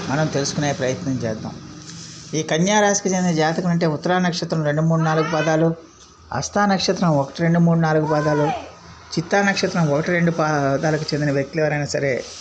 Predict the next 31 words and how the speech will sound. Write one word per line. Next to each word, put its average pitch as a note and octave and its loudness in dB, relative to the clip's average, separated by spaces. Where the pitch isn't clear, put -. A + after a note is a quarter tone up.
ఈ E3+ 4
కన్యా E3+ 2
రాశికి E3+ 0
చెందిన D3+ 0
జాతకులే C3 -2
ఉంటారు. A2 -6
మరి E3+ 0
ఈ D#3+ 0
కన్యా E3 -2
రాశికి G3 0
చెందిన E3+ 0
జాతకులకి E3 0
నవంబర్ F#3 2
ఎనిమిదవ F3+ 4
తేదీన E3 2
గోచార F3 2
ఫలితాలను E3 0
కనుక D#3 -2
మనం C#3 0
ఒకసారి D#3 -2
చూసుకుంటే, F#3 -2
ఈ E3 2
రాశికి F#3 0
చెందిన G#3 0
జాతకులకి F3+ 0
ఈ D#3+ 2
రోజంతా G3+ 2
కూడా E3 0
చాలా F#3 2
వరకు F#3 2
కూడా, D#3+ 2